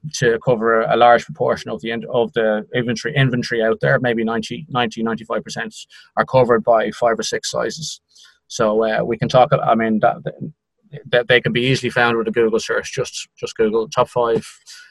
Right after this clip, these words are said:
uh, sizes for display ads, and you'll get, you'll get what you need. And I'd get a designer to do it to, to give greater impact, because if you don't, it's probably worth the, worth whatever you,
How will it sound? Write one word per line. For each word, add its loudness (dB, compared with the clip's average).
uh, 0
sizes 2
for -2
display -2
ads, -4
and -12
you'll -12
get, -8
you'll -6
get -6
what -10
you -12
need. -14
And 0
I'd 4
get 4
a 0
designer 2
to -4
do 0
it -2
to, 0
to -12
give 0
greater 2
impact, -6
because -4
if -4
you -2
don't, -2
it's -2
probably 2
worth 2
the, 0
worth 2
whatever 0
you, -2